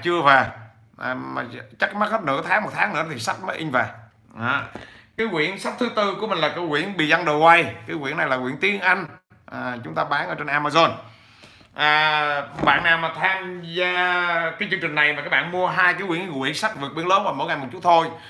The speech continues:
thì các bạn comment cho mình, các bạn comment cho, cho mình cái số điện thoại thì sách sẽ gửi đến các bạn trên khắp mọi miền đất nước. Hai quyển sách là hai trăm mười ngàn và free ship cho các bạn luôn.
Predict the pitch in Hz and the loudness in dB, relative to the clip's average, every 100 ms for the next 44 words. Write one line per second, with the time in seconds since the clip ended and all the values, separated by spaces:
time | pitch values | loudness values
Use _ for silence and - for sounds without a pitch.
0 | - - - 131 190 117 143 147 147 165 | -20 -20 -14 -8 -2 -2 -2 -2 2 4
1 | 175 180 170 135 - - - _ 117 123 | 4 4 6 4 0 -16 -20 _ -10 -6
2 | 147 139 147 156 151 151 147 143 160 143 | -2 0 0 0 0 2 0 0 0 0
3 | 139 113 - - - 156 - 190 131 123 | 0 -4 -8 -20 -16 -10 -6 -4 -4 -6
4 | 113 131 139 123 208 208 180 131 156 196 | -2 0 0 -2 -2 -2 -2 0 0 -2
5 | 202 123 131 143 156 151 160 135 127 123 | -2 -2 -4 -8 -10 -8 -6 -6 -6 -8
6 | 156 208 240 - - - - - - - | -2 0 0 -2 -18 -20 -20 -20 -20 -4
7 | 185 180 156 185 220 170 139 151 175 180 | 2 2 0 -2 2 2 4 6 6 6
8 | 180 180 165 147 147 139 135 131 117 196 | 4 0 0 -2 2 2 2 -2 -6 -4
9 | 185 - 247 247 180 160 120 170 175 | -2 0 -2 0 -2 0 0 4 2